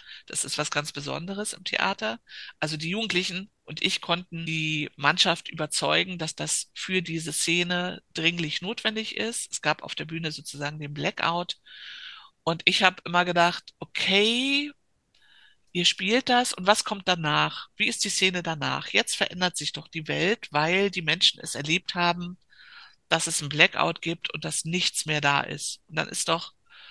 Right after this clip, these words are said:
und dann sagten mir diese siebzehn, achtzehnjährigen, "Nee, Sarah, danach gehen alle Machtstrukturen so weiter wie vorher." Und ich war so,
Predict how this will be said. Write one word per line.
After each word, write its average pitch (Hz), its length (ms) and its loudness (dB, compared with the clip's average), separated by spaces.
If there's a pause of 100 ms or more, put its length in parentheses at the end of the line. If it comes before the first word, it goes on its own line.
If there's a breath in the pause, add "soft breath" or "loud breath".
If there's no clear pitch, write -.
(420 loud breath)
und 165 80 -4
dann 165 140 4
sagten 196 340 6
mir 202 160 4
diese 196 600 2 (1000)
siebzehn, 185 420 2
achtzehnjährigen, 190 1080 0 (180)
"Nee, 180 200 6
Sarah, 170 520 6 (720 loud breath)
danach 170 460 8
gehen 180 180 10
alle 196 260 6
Machtstrukturen 170 840 2
so 165 240 -4
weiter 151 380 0
wie 151 100 -8
vorher." 139 560 -6 (580)
Und 156 160 -6
ich - 220 0
war 156 160 4
so, 156 280 -4